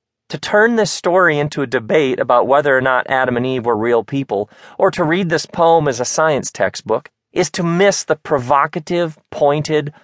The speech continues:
loaded questions the poem asks. What will Adam and Eve do with this extraordinary opportunity?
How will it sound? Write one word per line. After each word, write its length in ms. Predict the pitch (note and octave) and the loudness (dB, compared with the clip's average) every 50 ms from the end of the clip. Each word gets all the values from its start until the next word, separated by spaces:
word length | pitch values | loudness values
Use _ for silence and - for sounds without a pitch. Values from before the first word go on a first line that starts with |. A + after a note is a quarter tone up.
| _ _ _ _ | _ _ _ _
loaded 680 | C#3 B2+ B2 C3 C#3 D3+ E3 E3 E3 D#3 D#3 D#3 C#3+ C#3 | -4 -2 2 2 4 4 4 4 2 2 0 -2 -2 -4
questions 640 | - - - C#3 C3 C3 - - C3+ A#2 A2+ G#2+ G2+ | -10 -2 0 0 0 0 -2 -4 -4 -4 -4 -2 -2
the 100 | A2 G#2 | -4 -4
poem 400 | - - - B2 A#2+ A#2+ A2+ G#2+ - | -4 -2 0 2 2 2 2 0 0
asks. 580 | - G2+ F2 D#2 - - - - - - - _ _ _ _ _ _ _ _ _ _ _ _ _ _ _ _ _ _ _ _ _ _ _ _ _ | -2 -2 -2 -4 -6 -8 -12 -12 -12 -16 -16 _ _ _ _ _ _ _ _ _ _ _ _ _ _ _ _ _ _ _ _ _ _ _ _ _
What 480 | - A2+ G#2+ A2+ A2+ C#3+ E3+ G3 - - | -12 -10 -8 -2 0 2 2 2 0 -4
will 240 | D3+ D3 C3+ B2 - - | -2 0 0 0 0 -2
Adam 320 | C3 B2+ C3 C3+ C3+ C3 | -4 -2 -2 -2 -2 -2
and 160 | B2+ B2 - | -2 -4 -4
Eve 320 | - C3 A#2+ B2 G#2+ G#2+ A2 | -4 -4 -4 -4 -6 -6 -6
do 440 | G#2 B2+ B2+ A#2+ A2+ G2+ F#2 F2+ - - _ _ _ _ | -4 -2 -2 0 0 -2 -2 -4 -6 -12 _ _ _ _
with 160 | A2 G#2+ - | -6 -6 -4
this 180 | - A#2+ - - | -6 -6 -6 -6
extraordinary 880 | A2 - - - - - C#3 B2+ A#2+ A2+ G#2+ G#2+ G#2 G2+ G2 G2 F#2+ | -8 -8 -8 -10 -8 -2 2 2 2 2 2 0 0 0 0 0 0
opportunity? 720 | G2 G2 - - G2+ - - A2+ G#2+ G2 F2+ E2 E2 D#2 | -2 -4 -4 -6 -10 -8 -6 -6 -6 -6 -6 -8 -10 -14